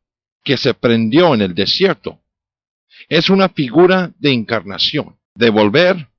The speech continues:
a nacer de nuevo. Pero aquí, el comandante de los ejércitos de nuestro Señor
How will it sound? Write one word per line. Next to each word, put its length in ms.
a 120
nacer 480
de 100
nuevo. 480
Pero 220
aquí, 440
el 200
comandante 680
de 80
los 160
ejércitos 540
de 80
nuestro 220
Señor 500